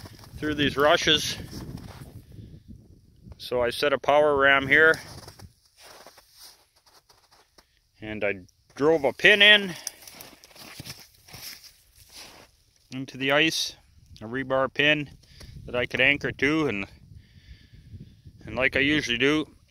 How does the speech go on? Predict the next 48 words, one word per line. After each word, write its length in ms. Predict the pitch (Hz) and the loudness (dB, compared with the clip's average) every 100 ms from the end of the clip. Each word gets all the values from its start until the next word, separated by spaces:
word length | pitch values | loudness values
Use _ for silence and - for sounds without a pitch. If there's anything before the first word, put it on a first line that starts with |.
| _ _ _ _ _ - | _ _ _ _ _ -20
I 80 | 113 | -14
put 220 | - 127 | -12 -4
my 340 | 120 117 104 - - - _ _ _ _ _ _ _ _ _ - | 2 4 2 -4 -20 -20 _ _ _ _ _ _ _ _ _ -10
drag 400 | 131 151 151 123 | 2 6 6 4
on 160 | 120 | -2
here 240 | 117 117 120 | -4 -6 -6
too, 320 | - 151 120 | -2 0 0
just 320 | 117 139 - | -2 -6 -6
in 40 | - | -2
case. 1300 | 143 139 127 - - - - - - - - - - - - - - - - | 2 4 2 -2 -6 -14 -16 -20 -14 -10 -10 -10 -14 -18 -20 -20 -20 -20 -10
I 40 | |
mean, 160 | 107 120 | -6 2
now 240 | 139 147 | 4 6
they 100 | 131 | 4
would 160 | 117 117 | -2 -4
never 220 | 127 117 | -4 -4
pull 220 | - 127 | -4 -2
that 180 | 117 107 | -2 -2
pin 220 | - 143 | 0 0
out, 180 | 120 110 - | 0 -2 -6
but 180 | 113 - | -12 -10
the 80 | |
first 320 | 107 135 135 - | -10 -8 -6 -2
day 240 | 127 120 | 0 0
I 40 | |
put 260 | 110 131 120 | 0 -4 -2
that 340 | 110 107 - - - - - - - | -2 -2 -6 -18 -18 -14 -12 -12 -8
pin 220 | - 135 | 0 2
in, 320 | 135 147 107 104 | 4 4 0 -8
it 140 | 104 | -12
was 200 | 104 98 | -10 -10
fairly 460 | - 131 127 113 110 | -10 -8 -6 -4 -4
loose, 840 | 113 135 123 - - - - - - | -4 -4 -6 -12 -8 -6 -6 -8 -16
and 100 | 110 | -16
if 120 | 107 | -8
I 20 | 110 | -6
would 160 | 113 | -4
have 80 | 110 | -4
caught 300 | - 131 - | 0 0 -2
one 120 | 113 | -6
right 200 | 110 113 | -2 -2
away, 240 | 107 120 117 | 0 2 0
they 140 | 104 | -2
could 180 | - 110 | -4 -8
have 100 | 92 | -4
pulled 240 | 117 107 | -4 -2
it 80 | 98 | -2
out. 300 | 101 120 - | -2 -2 -8